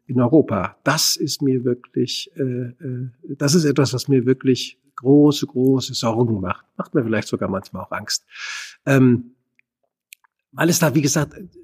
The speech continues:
so wichtig das ist mit dem Flüchtlingsschutz, aber es geht mehr als den Flüchtlingsschutz, nämlich ob wir die Menschenrechte und die Menschenwürde wirklich, äh, zum, zum grundlegenden Bestandteil aller politischen Überlegungen machen.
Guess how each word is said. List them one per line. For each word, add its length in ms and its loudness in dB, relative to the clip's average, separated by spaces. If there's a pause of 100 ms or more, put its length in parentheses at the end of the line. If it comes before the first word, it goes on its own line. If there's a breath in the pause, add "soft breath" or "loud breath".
(340)
so 160 2
wichtig 300 2
das 140 0
ist 160 2
mit 100 2
dem 100 2
Flüchtlingsschutz, 600 2
aber 80 0
es 100 -8
geht 220 -2
mehr 360 4
als 180 -6
den 100 -10
Flüchtlingsschutz, 640 -4
nämlich 280 0
ob 160 -6
wir 120 4
die 100 0
Menschenrechte 1120 -2
und 180 -6
die 60 0
Menschenwürde 720 2
wirklich, 960 0
äh, 340 -4
zum, 360 -4
zum 600 -4
grundlegenden 880 4
Bestandteil 600 -2
aller 240 0
politischen 500 0
Überlegungen 600 -2
machen. 260 -14